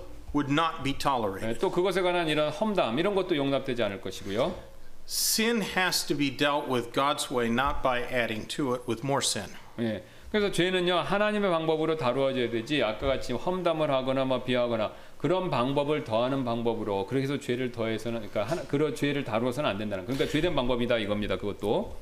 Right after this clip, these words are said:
Speaker 1: But before church discipline ever becomes necessary, each one of us should examine our own hearts and lives.
Speaker 2: 예, 교회에 징계가 필요하게, 어, 되기 전에는요, 그러니까 그렇게,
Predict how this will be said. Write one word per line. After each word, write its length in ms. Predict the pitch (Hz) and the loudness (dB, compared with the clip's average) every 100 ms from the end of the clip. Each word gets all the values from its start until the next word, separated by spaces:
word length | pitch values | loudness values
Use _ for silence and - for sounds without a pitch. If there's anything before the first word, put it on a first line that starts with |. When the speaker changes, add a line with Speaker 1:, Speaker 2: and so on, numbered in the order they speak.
| - | 0
Speaker 1:
But 240 | 156 156 | 0 2
before 920 | 170 151 - - 202 240 254 247 240 240 - - | 0 0 -2 0 2 4 4 4 2 0 -6 -8
church 360 | - 196 185 - | -2 0 0 0
discipline 580 | 160 190 185 175 170 156 | 0 2 -2 0 0 2
ever 240 | 165 170 | 0 -2
becomes 480 | 147 143 175 147 - | -4 -2 0 0 0
necessary, 720 | 147 156 - - - 139 139 147 | 0 0 0 -2 0 0 0 -2
each 260 | 180 190 | -2 0
one 200 | 196 190 | 0 2
of 120 | 160 143 | 2 2
us 120 | 131 | 0
should 280 | - 147 131 | 0 0 -2
examine 580 | 110 139 147 160 160 160 - - - | -2 0 2 2 0 -2 -12 -16 -2
our 160 | 131 131 | 0 0
own 240 | 143 135 147 | 0 -2 -2
hearts 640 | - 117 107 - - - - | -2 -2 -2 -4 -8 -8 -8
and 120 | 113 | -4
lives. 440 | 107 95 95 - | -4 -6 -8 -2
Speaker 2:
예, 140 | 147 123 | 0 2
교회에 720 | 165 196 220 208 165 110 101 | 2 2 2 2 2 0 -2
징계가 520 | - 208 220 208 208 | 0 2 2 2 0
필요하게, 1300 | 208 202 202 190 185 180 175 165 165 165 165 165 - - - | 0 2 4 4 4 2 2 2 2 2 0 -6 -12 -10 -10
어, 320 | - 101 92 92 | -4 0 0 0
되기 260 | 135 156 180 | 0 2 2
전에는요, 500 | 135 123 107 101 107 | 2 2 2 2 2
그러니까 280 | 120 120 | 2 0
그렇게, 320 | 113 139 151 | 0 0 2